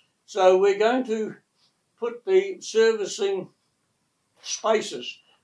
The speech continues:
from, uh, every fortnight to every month. And we weren't gonna service these things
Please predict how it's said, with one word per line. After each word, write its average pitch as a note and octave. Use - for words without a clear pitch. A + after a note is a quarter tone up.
from, E3+
uh, E3
every F#3+
fortnight F3+
to F#3
every C#4+
month. A#3+
And D3+
we F#3
weren't G3
gonna G#3
service G3+
these E3
things D#3+